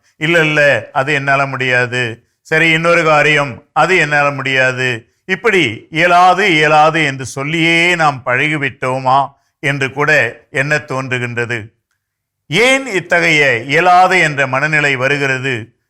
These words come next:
என்று கேட்டால், அதற்கான அந்த சுய விருப்பம், ஆங்கிலத்திலே பாருங்கள், willing heart, அந்த இதயத்தில் அந்த விருப்பம்,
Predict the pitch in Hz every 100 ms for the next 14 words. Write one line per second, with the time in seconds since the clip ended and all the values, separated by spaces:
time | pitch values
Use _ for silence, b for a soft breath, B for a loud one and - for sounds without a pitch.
0 | _ - 135 127 123 117 110 151 143 107
1 | - _ _ _ _ _ - 135 156 160
2 | - 131 131 131 135 147 - _ _ _
3 | - 131 131 127 117 127 - - 165 175
4 | 180 190 185 113 120 143 160 156 - 135
5 | 117 98 _ _ _ _ - 135 139 135
6 | 127 131 120 120 123 127 135 127 120 107
7 | _ _ _ - 120 156 180 185 185 196
8 | 196 196 - 107 120 104 - - - _
9 | _ _ _ _ _ - 151 160 147 110
10 | 104 127 156 202 202 202 196 175 143 104
11 | - _ _ 127 139 131 127 180 208 208
12 | 165 135 110 -